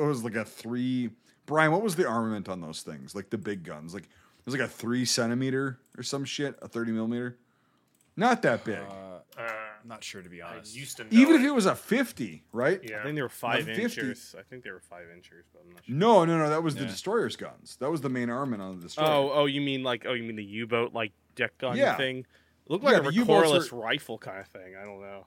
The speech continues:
Speaker 1: Yeah, no, it was like a fifty millimeter, perhaps at the biggest. I'm pretty sure it was like a thirty-seven or a, a fucking something like that. A
Speaker 3: Um,
Speaker 1: thirty or a thirty-seven.
Speaker 3: eight point eight centimeter, thirty, uh, or, or, uh,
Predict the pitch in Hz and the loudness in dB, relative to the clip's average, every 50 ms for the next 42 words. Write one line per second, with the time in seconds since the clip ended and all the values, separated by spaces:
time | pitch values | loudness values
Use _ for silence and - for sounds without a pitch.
0 | _ _ 135 151 214 214 170 180 175 202 214 208 208 202 208 196 226 196 156 135 | _ _ -6 -2 -2 0 0 2 4 6 8 8 8 6 4 2 2 0 0 0
1 | - - 190 202 196 - 202 170 156 147 143 135 131 131 135 143 156 160 160 151 | 2 2 2 2 2 -2 -6 -6 -6 -6 -8 -6 -6 -4 -4 -4 -4 -4 -4 -6
2 | 135 113 - - - 123 113 101 - - 113 123 143 151 - - - 117 120 - | -6 -8 -10 -12 -10 -8 -8 -8 -8 -10 -8 -8 -8 -8 -8 -10 -10 -10 -10 -10
3 | 110 92 80 - 95 98 104 127 165 180 175 - - - _ _ _ _ _ _ | -10 -12 -12 -12 -10 -10 -8 -8 -8 -8 -8 -8 -12 -14 _ _ _ _ _ _
4 | _ _ _ - 131 139 127 - 208 233 208 - 208 190 180 160 147 143 131 117 | _ _ _ -10 -10 -8 -4 0 0 2 2 2 0 0 0 -2 -2 -4 -4 -4
5 | - 143 139 143 143 131 - - 131 127 123 120 127 120 120 113 104 101 95 92 | -2 -4 -2 -2 -2 -4 -4 -2 -2 -2 -2 -2 -2 -2 -2 -2 -2 -4 -4 -4
6 | 90 85 85 - - 98 95 - - 113 107 - 107 101 95 90 82 - - 113 | -6 -8 -10 -10 -8 -8 -8 -6 -6 -8 -8 -8 -8 -10 -10 -10 -10 -10 -10 -8
7 | 95 104 101 98 - 104 98 92 87 - - _ - - 135 123 123 127 123 123 | -8 -10 -12 -10 -8 -8 -8 -8 -8 -10 -12 _ -12 -4 -2 0 2 2 2 2
8 | 123 131 143 135 131 123 117 107 - 117 113 104 95 - - - 156 185 - 143 | 0 0 0 0 -2 -2 -4 -4 -4 -6 -6 -6 -8 0 2 4 4 4 2 -2
9 | 160 156 156 151 170 - - - 147 139 143 143 139 143 139 139 135 135 135 131 | -2 0 0 0 -2 -2 -4 -4 -4 -4 -4 -6 -6 -6 -4 -4 -4 -6 -6 -8
10 | 131 131 - - _ _ _ _ - 139 139 135 131 135 131 131 131 127 127 127 | -8 -10 -12 -16 _ _ _ _ -4 -4 -4 -4 -6 -8 -8 -10 -12 -14 -16 -18
11 | - _ _ 135 117 113 110 113 - _ _ _ _ _ _ _ _ _ - 139 | -20 _ _ -8 -6 -6 -6 -8 -10 _ _ _ _ _ _ _ _ _ 0 2
12 | 135 127 127 139 147 143 131 123 120 120 117 113 | 2 2 2 2 0 0 0 0 -2 -2 -4 -4